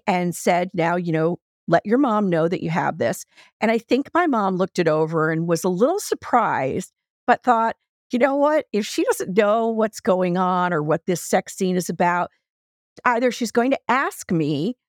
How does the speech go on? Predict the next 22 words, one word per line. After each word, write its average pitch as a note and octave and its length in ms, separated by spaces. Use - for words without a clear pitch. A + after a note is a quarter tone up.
or B3 520
she's - 360
just - 260
going G#3+ 280
to F#3+ 240
pass G#3+ 360
over F#3 380
it E3 140
and E3+ 120
go E3+ 180
on E3+ 280
to E3 260
the E3+ 100
next F3 360
scene D#3+ 380
that D#3+ 120
is D3+ 220
interesting." D3 600
And A#3 140
that A3+ 260
is G3 260
with, G3+ 200